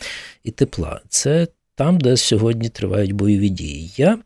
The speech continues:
чесно кажучи, не зовсім розумію такі ініціативи, тим більше сьогодні, в двадцять четвертому році. А що ви скажете як експерт? Наскільки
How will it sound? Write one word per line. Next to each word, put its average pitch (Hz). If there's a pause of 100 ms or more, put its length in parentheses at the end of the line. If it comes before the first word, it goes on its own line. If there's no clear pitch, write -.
(240)
чесно 160
кажучи, 147
не 135
зовсім 139
розумію 127
такі -
ініціативи, 110 (520)
тим 101
більше 107
сьогодні, 107
в 95
двадцять 98
четвертому 98
році. 90
А 98 (840)
що -
ви 135
скажете 90
як 85
експерт? -
Наскільки 151